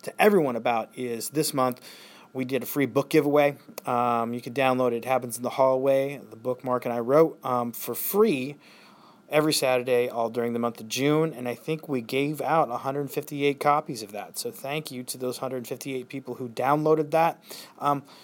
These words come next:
when we've got the chance to give it away again, when Amazon lets that happen, we'll do it, and we'll let you know. In the meantime, if you wa-, wanna buy it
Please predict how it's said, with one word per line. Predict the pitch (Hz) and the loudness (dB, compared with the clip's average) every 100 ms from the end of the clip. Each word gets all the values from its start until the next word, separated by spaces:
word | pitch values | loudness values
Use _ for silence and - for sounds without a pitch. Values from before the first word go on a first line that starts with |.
| - - - | -20 -20 -18
when | 120 127 127 | -8 -4 0
we've | 151 151 | 0 2
got | 156 151 | 0 -2
the | |
chance | - - 151 151 | -4 -2 -2 -4
to | - | -6
give | 123 147 | -2 0
it | 147 | 2
away | 151 160 | 6 4
again, | 127 143 165 147 | 4 2 2 2
when | 123 | -2
Amazon | 143 147 143 143 143 | -2 0 2 2 2
lets | 151 - | -2 0
that | 131 127 | 0 2
happen, | 147 147 170 160 - _ _ _ _ _ | 0 2 -2 -4 -14 _ _ _ _ _
we'll | 156 180 | 0 2
do | 160 190 | 6 4
it, | 117 - _ _ | 4 -8 _ _
and | 139 147 | -2 2
we'll | 147 | 4
let | 151 | 2
you | 165 | 0
know. | 147 110 | -2 -4
In | 123 | -2
the | 147 | 2
meantime, | 165 190 - 117 110 113 - - - - - - | 4 2 0 -6 -10 -14 -18 -20 -20 -20 -20 -16
if | 147 127 | -12 -8
you | 139 | -6
wa-, | 135 127 127 | -2 -2 -2
wanna | 120 131 | 0 0
buy | 110 120 147 | 2 2 2
it | 117 101 | 0 -8